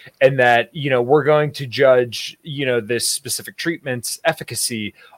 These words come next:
on how it affects positively the most affected group.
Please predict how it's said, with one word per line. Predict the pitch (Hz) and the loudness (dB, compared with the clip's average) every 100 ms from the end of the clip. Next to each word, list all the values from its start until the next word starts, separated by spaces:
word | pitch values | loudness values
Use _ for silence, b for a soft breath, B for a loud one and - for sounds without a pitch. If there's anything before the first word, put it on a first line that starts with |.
| - | 2
on | 135 123 113 110 107 | 4 6 4 -2 -8
how | - 143 139 | -4 2 4
it | 123 | 4
affects | 110 - 123 - | 0 -2 -2 -2
positively | - 135 127 110 101 113 110 | 0 2 2 -2 -8 -6 -6
the | 95 113 | -4 -4
most | 107 107 - - | -4 -6 -6 -14
affected | - 131 - 95 | -6 -6 -6 -14
group. | - 160 117 | -6 -6 -6